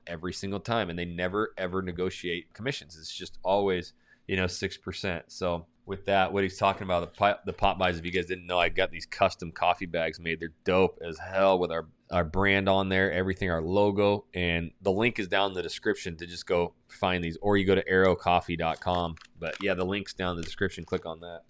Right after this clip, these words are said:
Another question of, when you do the pop buy, are you dropping off the copy on the doorstep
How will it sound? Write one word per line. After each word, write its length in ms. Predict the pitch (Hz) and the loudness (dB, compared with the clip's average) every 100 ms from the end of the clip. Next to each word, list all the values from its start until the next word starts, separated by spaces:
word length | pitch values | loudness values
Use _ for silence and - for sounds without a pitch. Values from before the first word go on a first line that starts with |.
| _ - | _ 4
Another 240 | 92 92 | 8 8
question 420 | - 98 92 92 | 8 4 4 0
of, 320 | 85 90 87 | 4 6 6
when 160 | 85 95 | 4 2
you 140 | 104 | 2
do 180 | 98 107 | 4 4
the 80 | 117 | 4
pop 260 | 98 104 90 | 6 6 8
buy, 180 | 95 | 8
are 40 | 92 | 8
you 140 | 87 | 6
dropping 360 | 85 104 104 101 | 6 6 6 2
off 140 | 98 | 0
the 80 | 92 | 0
copy 340 | - 101 101 | 6 6 6
on 60 | 101 | -2
the 80 | 87 | -2
doorstep 560 | 92 104 - 113 110 | 2 2 4 4 4